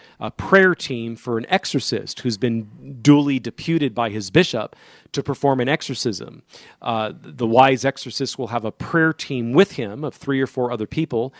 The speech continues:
um, and those people may lay one hand on the person who's receiving the exorcism. That's a sign of piety during this particular prayer. Signs of piety shown during times of prayer, whether they're liturgical or paraliturgical or non-liturgical,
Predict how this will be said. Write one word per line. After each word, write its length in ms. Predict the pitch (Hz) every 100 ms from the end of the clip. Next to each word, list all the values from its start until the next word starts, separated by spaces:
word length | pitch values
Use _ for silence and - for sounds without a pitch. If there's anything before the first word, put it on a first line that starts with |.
| - 170 _
um, 340 | 131 120 117 117
and 320 | 131 120 113
those 280 | - 143 180
people 280 | - 147 131
may 180 | 123 123
lay 220 | 123 123
one 360 | 117 131 196 196
hand 320 | 156 120 113
on 80 | 110
the 80 |
person 800 | - 135 - 123 113 107 - - 117
who's 220 | 127 107
receiving 380 | 110 139 120 117
the 100 | 131
exorcism. 540 | - 113 - 95 - - - _
That's 360 | 117 143 175 -
a 60 | 160
sign 300 | 156 123 113
of 100 | -
piety 400 | 127 117 110 104
during 300 | 110 110 104
this 140 | -
particular 380 | - - - 95
prayer. 360 | - 101 - - - - -
Signs 400 | - 170 165 131
of 100 | -
piety 420 | 160 156 135 123
shown 440 | - 180 175 175
during 260 | 135 131 127
times 400 | - 127 123 110
of 100 | -
prayer, 300 | - 131 104
whether 220 | 107 107
they're 180 | 104 104
liturgical 800 | 104 - 185 185 175 180 170 -
or 120 | 107
paraliturgical 960 | - - 156 151 135 - 127 117 127 120
or 220 | - 113
non-liturgical, 1080 | 110 117 139 139 120 107 - 98 - - 120